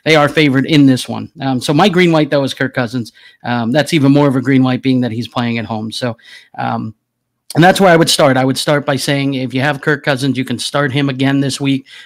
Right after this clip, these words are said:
with confidence. I really like his matchup here. My yellow light is Carson Wentz.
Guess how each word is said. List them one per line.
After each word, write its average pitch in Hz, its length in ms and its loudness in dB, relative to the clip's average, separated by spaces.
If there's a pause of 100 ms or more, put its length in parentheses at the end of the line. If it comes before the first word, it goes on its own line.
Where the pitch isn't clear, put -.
(120)
with 147 160 0
confidence. 117 440 -2
I 123 40 -2
really 127 320 0
like 123 240 -2
his 120 240 -2
matchup 123 460 0
here. 120 300 0 (360)
My 151 100 2
yellow 165 240 6
light 156 300 4
is 165 240 2
Carson 156 600 0
Wentz. 143 420 -2